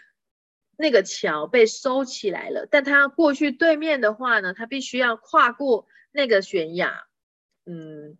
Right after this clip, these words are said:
那就是一个无底洞，一个很，很，很宽的一个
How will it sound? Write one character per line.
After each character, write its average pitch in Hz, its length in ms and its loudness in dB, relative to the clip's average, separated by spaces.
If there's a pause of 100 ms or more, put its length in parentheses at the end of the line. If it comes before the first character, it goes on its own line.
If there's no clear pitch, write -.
(360)
那 330 80 6
就 339 120 2
是 330 120 0
一 240 60 -4
个 196 320 4
无 202 340 -2
底 190 240 -12
洞， 175 500 0
一 214 100 -8
个 185 160 2
很， 175 360 -8
很， 165 320 -8 (180)
很 160 240 -10
宽 247 560 0 (300)
的 190 180 2
一 175 140 -4
个 175 260 -10